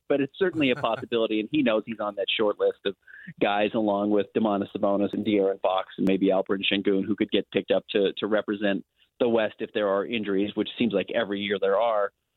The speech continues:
Speaker 1: Uh, but, you know, good for him. He wants to be a part of stuff. I actually think that's beneficial. I, I think you have to be in that mindset a little bit and want to be a part of the N B A. And I think sometimes that's hard for a guy like Lauri Markkanen, who, yes, he was a lottery pick, but kind of fell out of the mainstream N B A picture.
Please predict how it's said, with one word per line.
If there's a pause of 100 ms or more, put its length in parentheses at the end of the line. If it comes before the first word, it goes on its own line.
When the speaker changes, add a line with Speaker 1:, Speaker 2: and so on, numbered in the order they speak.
(120)
Speaker 1:
Uh,
but,
you
know,
good
for
him.
He
wants
to
be
a
part
of
stuff.
I
actually
think
that's
beneficial.
I, (120)
I (100)
think
you
have (100)
to
be (420)
in
that (260)
mindset (140)
a
little
bit
and
want
to
be
a
part
of
the
N
B
A. (120)
And
I
think
sometimes
that's
hard
for (400)
a
guy
like
Lauri
Markkanen,
who,
yes,
he
was
a
lottery
pick,
but
kind
of
fell
out
of
the
mainstream
N
B
A
picture.